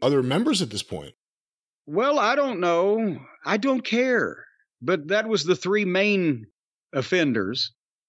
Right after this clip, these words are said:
Speaker 2: And, but they're doing like, it's a, now it's a takeoff. Remember, "Join the Dark Order," and it was kind of, you know, with an evil mind, but now it's, they're all being happy. "Join us.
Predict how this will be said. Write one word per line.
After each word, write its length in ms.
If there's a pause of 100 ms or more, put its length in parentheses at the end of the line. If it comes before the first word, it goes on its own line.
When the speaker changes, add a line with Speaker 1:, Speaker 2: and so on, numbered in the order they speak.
(600)
Speaker 2:
And, 140
but 160
they're 160
doing 320
like, 260
it's 200
a, 80
now 200
it's 120
a 20
takeoff. 560
Remember, 460
"Join 420
the 120
Dark 360
Order," 320
and 80
it 60
was 100
kind 260
of, 240
you 280
know, 120
with 260
an 100
evil 340
mind, 360
but 120
now 240
it's, 160
they're 180
all 180
being 240
happy. 380
"Join 360
us. 500